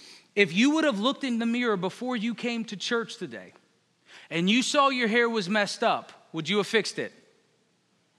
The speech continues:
I'm gonna get to us who don't have hair in a second, okay? If you looked in the mirror and your hair was out of place, didn't look good, would you have fixed it? We say, "Yeah, of course I would have gone to church. I mean, I'm going to public."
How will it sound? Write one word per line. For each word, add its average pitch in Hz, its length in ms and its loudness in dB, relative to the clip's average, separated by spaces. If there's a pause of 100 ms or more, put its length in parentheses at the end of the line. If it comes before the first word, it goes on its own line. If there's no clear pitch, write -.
(400)
I'm 156 120 -6
gonna 208 120 0
get 247 120 -2
to 226 140 -4
us 214 180 -4
who 208 80 -8
don't 185 160 -4
have 185 160 -4
hair 151 220 -8
in 160 60 -8
a 165 40 -10
second, 139 400 -12
okay? 175 340 -14 (1900)
If 196 220 4
you 277 320 4
looked 320 240 0
in 302 160 2
the 294 60 2
mirror 269 600 2
and 190 220 0
your 240 440 2
hair 262 340 2
was 196 200 -2
out 233 160 2
of 240 80 -4
place, 233 220 -2
didn't 233 120 -6
look 214 100 -2
good, 190 140 0
would 175 220 -2
you 220 100 -2
have 202 100 -4
fixed - 300 -6
it? - 180 -16 (280)
We - 60 -12
say, 240 160 -6
"Yeah, 240 100 -6
of - 100 -10
course 247 300 -10
I 160 40 -14
would 143 40 -16
have 151 120 -18
gone 180 180 -16
to - 60 -20
church. - 460 -16
I 117 40 -20
mean, 127 100 -18
I'm 139 80 -20
going 156 180 -18
to 110 60 -20
public." 175 340 -16